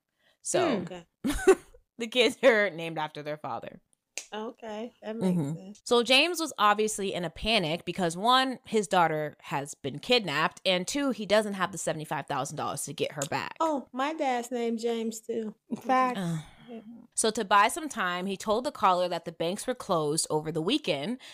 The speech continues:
Speaker 1: and he couldn't get it just yet. But the caller was like, "Uh-uh, sell that Mercedes you got outside."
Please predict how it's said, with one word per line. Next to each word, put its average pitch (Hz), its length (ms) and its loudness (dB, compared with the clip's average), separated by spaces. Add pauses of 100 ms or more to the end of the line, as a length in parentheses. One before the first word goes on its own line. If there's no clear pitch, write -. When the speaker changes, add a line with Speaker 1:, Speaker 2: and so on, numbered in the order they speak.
(180)
Speaker 1:
and 196 140 4
he 180 80 -2
couldn't 240 320 2
get 175 120 4
it 160 200 0
just - 340 -6
yet. 143 300 -2 (400)
But - 100 -8
the - 80 -6
caller 240 380 4
was 220 160 -2
like, 190 160 2
"Uh-uh, 214 460 0
sell 220 240 2
that 233 120 0
Mercedes 233 500 -4
you 190 120 -8
got 160 160 -4
outside." 147 680 -8